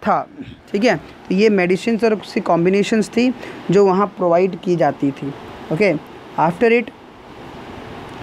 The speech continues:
गांधी noticed the filthy state of women condition, महिलाओं की दयनीय स्थिति को, उनके कपड़ों की दयनीय स्थिति को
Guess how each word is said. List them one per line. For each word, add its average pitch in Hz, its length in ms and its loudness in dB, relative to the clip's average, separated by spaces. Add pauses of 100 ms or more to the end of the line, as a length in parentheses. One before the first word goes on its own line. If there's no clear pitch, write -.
(300)
गांधी 202 320 4
noticed 208 640 2 (340)
the 190 220 4
filthy 247 640 0
state 226 400 2 (100)
of 202 140 4
women 190 380 -2
condition, 180 640 2
महिलाओं 175 640 4 (120)
की 208 120 -8
दयनीय 170 520 2
स्थिति 196 400 0
को, 190 200 2
उनके 185 160 2
कपड़ों 196 380 0
की 214 140 -4
दयनीय 175 300 0
स्थिति 180 280 -4
को 180 280 2